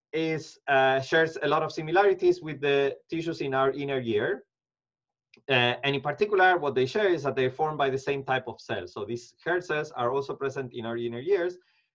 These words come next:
and they allow us to, so they allow you to hear what I'm saying now. And they also allow your semicircular canals,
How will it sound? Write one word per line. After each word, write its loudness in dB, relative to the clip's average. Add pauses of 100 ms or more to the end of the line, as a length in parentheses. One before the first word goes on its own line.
(140)
and 0
they 2
allow 4
us -2
to, -2
so -4
they 2
allow 4
you -6
to -8
hear 6
what -2
I'm -4
saying -4
now. -2 (360)
And 2
they -2
also 0
allow 4 (240)
your 2
semicircular -4
canals, -2